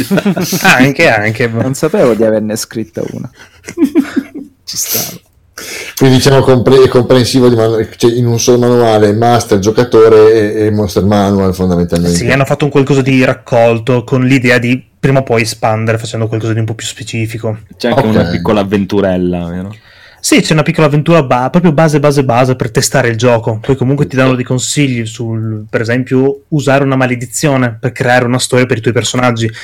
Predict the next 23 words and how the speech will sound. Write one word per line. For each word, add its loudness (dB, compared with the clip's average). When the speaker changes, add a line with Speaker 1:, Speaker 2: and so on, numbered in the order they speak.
Speaker 1:
che -12
andranno 0
ad 0
affrontare. 0
E 4
ti 0
danno 6
tanti 2
buoni 0
consigli, 2
molto, 2
molto 0
interessanti. -2
Infatti -6
sto -8
iniziando -4
a -4
sfogliarmelo 0
ora 0
e -8
man 0
manino 2
che -10